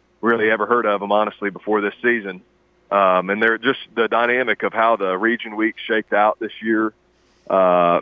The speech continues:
you know, it was really only one or two teams in all of Middle Tennessee that <laughs> really were looking for a non-region game this week. And so, you know, we were able to get this game finalized with them.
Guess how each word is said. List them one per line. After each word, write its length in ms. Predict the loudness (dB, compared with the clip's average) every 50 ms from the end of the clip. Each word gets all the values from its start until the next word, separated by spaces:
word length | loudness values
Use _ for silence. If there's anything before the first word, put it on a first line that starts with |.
| -2 -4
you 160 | -2 0 2
know, 280 | 2 4 4 4 2 2
it 100 | 0 -2
was 180 | -6 -8 -8 -8 -8 -4
really 300 | 0 0 2 2 2 0
only 160 | 0 0 -2 -2
one 200 | 0 0 0 0
or 60 | -2
two 200 | -2 -2 -4 -4
teams 400 | -4 -4 -6 -4 -4 -6 -6 -6
in 80 | -2
all 160 | 0 0 0 0
of 60 | 0
Middle 200 | -2 -4 -4 -6
Tennessee 500 | -8 -12 -14 -12 -6 -4 -4 -2 -2 -4
that 140 | -4 -6 -4 -4
<laughs> 100 | -2 -2
really 180 | -2 -2 -2
were 160 | -2 -2 -2 -2
looking 260 | -2 -4 -6 -10 -16 _
for 160 | -6 -4 -2
a 100 | -2 -4 -6 _ _ _ _ _ _ _ _ _ -4
non-region 580 | -2 0 0 0 0 0 -2 -2 -2 -6 -10 -4
game 440 | -2 -2 0 0 -2 -4 -6 -10 -14 -18 _ -8
this 220 | -8 -8 -8 -8
week. 340 | -6 -4 -4 -4 -4 -6 -6
And 120 | -10 -12 -10 -6
so, 300 | -4 -2 -2 -2 -4 -6 _ _ _ _ _ _ _ _ _ _ -10
you 120 | -6 -4
know, 160 | -2 -2 -2 -2
we 160 | 0 -2 -2
were 200 | -2 0 0 0
able 240 | 0 0 -2 -2 -4
to 260 | -2 -2 -2 -2 -4 -6 -12 _ -6
get 120 | -6 -6 -4
this 160 | -4 -8 -6
game 200 | -6 -6 -6 -6
finalized 600 | -2 -2 0 0 0 0 2 2 2 2 0 -2 -6
with 100 | -10 -4
them. 400 | -2 -2 0 0 -2 -4 -8